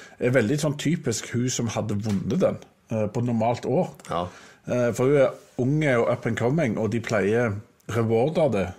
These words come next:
Speaker 1: ganske ofte. Eh, så kanskje hun er den beste skuespilleren av det, i alle fall av hun og Jamie Lee Curtis,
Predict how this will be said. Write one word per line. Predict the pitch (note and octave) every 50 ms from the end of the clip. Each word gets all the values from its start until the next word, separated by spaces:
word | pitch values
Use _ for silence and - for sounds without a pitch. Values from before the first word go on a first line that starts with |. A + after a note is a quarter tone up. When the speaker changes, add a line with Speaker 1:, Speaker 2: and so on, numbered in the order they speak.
| - - -
Speaker 1:
ganske | - G2+ G2 - -
ofte. | G2 - - - A#2 G#2 - - - - _ _ _ - _ - - - - - - - _ _ _ -
Eh, | A#2 A#2+ A#2+ A#2+ B2 B2 A#2+
så | A#2 - D#3
kanskje | C#3 - - F3 A#2 E2+ E2+ - - - F#3
hun | C#3 C3+ C#3+
er | C#3
den | C3+ B2+
beste | A#2+ A2 - - -
skuespilleren | C3 - - A2 G#2 - - E3 E3 E3 D#3+ D3 C#3+ - -
av | A#2 B2 C#3 D#3
det, | F#3+ F3 C#3+
i |
alle | B2+ A#2+ A#2+ A#2+
fall | - C3+ A#2+ A#2+
av | A#2 G#2+ G#2+
hun | G#2+ A2 A#2+ C3 -
og | A2 A2+ G2+
Jamie | A2+ A2 A2+ A2+ G#2+
Lee |
Curtis, | - A#2 C#3 D3 C#3+ F3 - - -